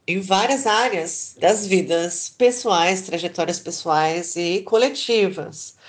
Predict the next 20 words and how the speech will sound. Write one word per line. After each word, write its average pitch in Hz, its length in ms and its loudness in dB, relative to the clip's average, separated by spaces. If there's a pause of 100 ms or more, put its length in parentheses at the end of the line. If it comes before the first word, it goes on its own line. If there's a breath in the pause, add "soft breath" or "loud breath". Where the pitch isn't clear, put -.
(400 loud breath)
Em 190 60 -18
casamentos, 190 1400 -2
é, 147 260 -6
na 156 160 -2
unidade 170 420 0
familiar, 160 920 -2 (880 loud breath)
no 175 80 -6
silenciamento 190 680 -2
e 269 40 2
apagamento 208 600 0
das 180 220 -2
memórias 175 720 0
de 156 60 -10
experiências 160 600 -6
de 160 100 -8
opressão, 175 960 0
no 156 80 -8
funcionamento 185 880 -6
de 165 100 -6
associações, 185 1200 -4